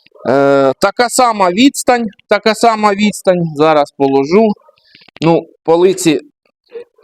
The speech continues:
і стойки не прикручені, тому ж плюс-мінус якийсь буде. Так. Ой, йолки. Трошки рівніше.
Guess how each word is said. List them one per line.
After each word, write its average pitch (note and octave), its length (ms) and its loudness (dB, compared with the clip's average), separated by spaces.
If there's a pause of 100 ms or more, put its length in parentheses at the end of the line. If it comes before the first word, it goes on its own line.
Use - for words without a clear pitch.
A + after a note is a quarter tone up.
(420)
і D#3+ 120 -4
стойки E3 500 0
не E3 140 2
прикручені, F#3+ 800 2 (160)
тому F#3 240 2
ж F3+ 60 -12 (300)
плюс-мінус G3 680 2
якийсь F3 500 -2 (480)
буде. C#3+ 400 0 (440)
Так. - 340 -2 (1500)
Ой, - 180 -10 (120)
йолки. G#2+ 340 -16 (1160)
Трошки - 380 -16
рівніше. E3 580 -2